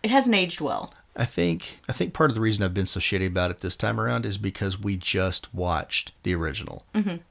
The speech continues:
Speaker 2: You know, if we had watched the original and then put a couple of months in between the two, but when we watched the original and then just a couple days later, really, watch this one, everything I liked about the original is still fresh in my mind, and I don't get it from, from the remake.
Speaker 1: Mm-hmm.
Speaker 2: So, but remakes are tough.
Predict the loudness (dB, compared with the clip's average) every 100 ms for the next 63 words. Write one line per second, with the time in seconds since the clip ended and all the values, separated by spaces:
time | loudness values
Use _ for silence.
0 | _ 0 2 2 0 -2 -2 2 2 2
1 | -2 0 -2 0 0 0 0 0 0 0
2 | -2 -4 -4 0 -2 0 0 0 0 -2
3 | -2 -4 -4 -2 0 0 0 0 -2 -2
4 | -2 0 2 0 0 -2 0 0 2 0
5 | 0 -2 -4 -4 -6 -4 -2 2 2 2
6 | -2 0 0 0 0 2 0 0 -4 -4
7 | -2 -2 0 0 0 0 4 4 4 2
8 | 2 0 -2 -2 0 0 -2 -2 0 0
9 | 0 0 0 -2 -4 -2 -2 -2 0 0
10 | 0 0 -2 -4 -6 -2 0 2 0 -2
11 | 0 0 0 -4 -6 -6 -8 -4 -2 -2
12 | -2 -6 -6 -10 -16 -2 0 0 -6 -4
13 | -2 0 -4 -8 -12 -14 -8 2 4 4
14 | 2 0 -2 -4 -6 -10